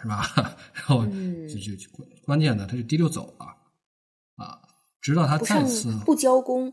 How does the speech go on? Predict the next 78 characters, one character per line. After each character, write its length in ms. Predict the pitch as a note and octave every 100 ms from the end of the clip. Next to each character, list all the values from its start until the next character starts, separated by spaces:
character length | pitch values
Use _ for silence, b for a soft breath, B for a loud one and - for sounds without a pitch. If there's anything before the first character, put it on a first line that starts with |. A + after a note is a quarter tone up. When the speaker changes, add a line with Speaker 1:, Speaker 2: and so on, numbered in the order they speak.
| -
Speaker 2:
随 180 | - A3
便 200 | C#4 A#3
捡 200 | F#3+ C#3
到 120 | E3+
物 120 | G3
品 160 | F#3+ F3+
不 80 | F3+
交 180 | F3+ F3
工。 100 | F3
Speaker 1:
对， 200 | B2+ G2+ - -
Speaker 2:
嗯。 120 | -
Speaker 1:
所 160 | - C#3+
以 40 |
说 100 | C3+
本 180 | C#3 G#2
身 240 | F#2 C#3 C3
也 120 | F#2+
是 320 | - G2+ F#2
有 120 | F#2
点 120 | A2 F#2
儿 720 | D#2+ G#1+ A1 - A#1+ - -
不 80 | G#2
地 120 | G#2+
道， 140 | - - _ _
对 100 | -
吧？ 200 | E2 - - F3
Speaker 2:
嗯。 80 |
Speaker 1:
嗯， 380 | E3+ D3+ C3+ - - b b -
所 180 | C3
以 140 | A2+ G#2+
他 180 | C3 D3
再 140 | E3+
回 120 | A2+
到 100 | A2+
塞 140 | A2+ A#2+
洛 100 | G#2+
斯 120 | -
的 60 | G#2+
时 60 |
候， 60 | G#2
就 80 | G2+
十 180 | -
年 160 | A2 A#2
之 140 | A#2+
后， 360 | C3 C#3+ - -
那 80 | G2
就 140 | F#2 F#2
被 120 | F#2
赫 200 | - G#2
雷 80 | F#2+
欧 120 | G2
德， 240 | F2+ F#2 F#2+
是 60 |
吧， 100 | F#2
逮 180 | F2+ E2
个 80 | F#2
正 160 | G2
着。 80 | E2 D#2+ F#2 _ _ _ F2
哎 100 | G2
呦， 220 | A2 A2+ _ -
你 180 | E2+ E2
看 280 | G#2 G2 E2+
你 100 | -
这 100 | -
Speaker 2:
嗯。 420 | - A#3 A3 G#3 - _ -
Speaker 1:
偷 180 | - B2
我， 200 | - -
这， 120 | - C3+
赫 160 | - -
雷 80 | D3
欧 80 | D3+
德 180 | E3
也 160 | D#3+ F2+
有 60 | G#2
点 60 |
儿 160 | F#2 F2+
这 120 |
个 100 | F#2+